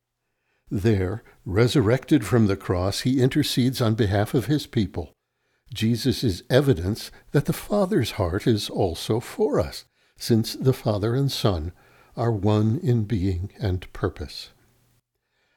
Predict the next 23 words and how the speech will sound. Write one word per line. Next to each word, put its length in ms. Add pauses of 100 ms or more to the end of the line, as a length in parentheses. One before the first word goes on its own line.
(140)
Not 160
only 340
does 280
Christ 480
surpass 640
the 160
Old 260
Covenant 480
priests 560 (140)
by 140
ministering 800
in 180
the 240 (180)
true 480
tabernacle, 840 (420)
he 200
also 360
surpasses 680
them 200
through 260
the 100
qualitative 800
superiority 1080